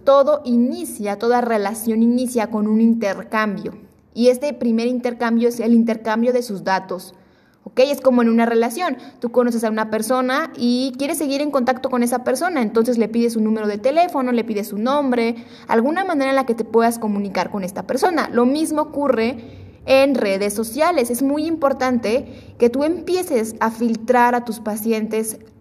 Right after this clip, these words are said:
potenciales de aquellos curiosos a través de este tipo de campañas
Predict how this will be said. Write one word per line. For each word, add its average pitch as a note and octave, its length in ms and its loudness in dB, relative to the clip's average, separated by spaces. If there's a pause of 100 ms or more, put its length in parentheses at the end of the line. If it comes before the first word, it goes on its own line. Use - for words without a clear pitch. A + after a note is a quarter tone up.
(140)
potenciales B3+ 760 0
de F#3+ 80 0
aquellos G#3+ 340 -2
curiosos A3 880 -2 (400)
a B3 140 2
través A#3+ 420 4
de A3 80 -2
este A3 180 -2
tipo G#3+ 300 -6
de G#3 140 -4
campañas A#3 680 -2